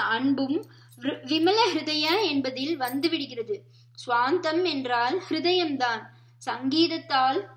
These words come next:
சாந்தம் வரும். அதே போல சாந்த ரசத்திலே சங்கீதம்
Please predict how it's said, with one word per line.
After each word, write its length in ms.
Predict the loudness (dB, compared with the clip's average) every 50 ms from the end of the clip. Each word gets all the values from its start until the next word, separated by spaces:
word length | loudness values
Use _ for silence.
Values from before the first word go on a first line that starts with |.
| -20 -14
சாந்தம் 600 | -8 -4 -2 0 0 0 0 0 2 2 2 4
வரும். 280 | 2 2 0 -2 -4 -6 -14 -20 -20 -20 _ _ _ _ _ _ _ _ _ _ -10
அதே 320 | -8 -6 -4 -2 0 0 0 -2
போல 300 | -2 -4 -6 -6 -4 -4 -4 -4 -4
சாந்த 540 | -4 -2 -2 0 2 2 0 0 0 0 0
ரசத்திலே 720 | 2 2 0 0 -2 -6 -4 -4 -4 -4 -2 -2 -2 -2 -2 -4 -6 -6 -8
சங்கீதம் 680 | -8 -10 -8 -6 -2 0 2 2 0 -2 -2 -2 -2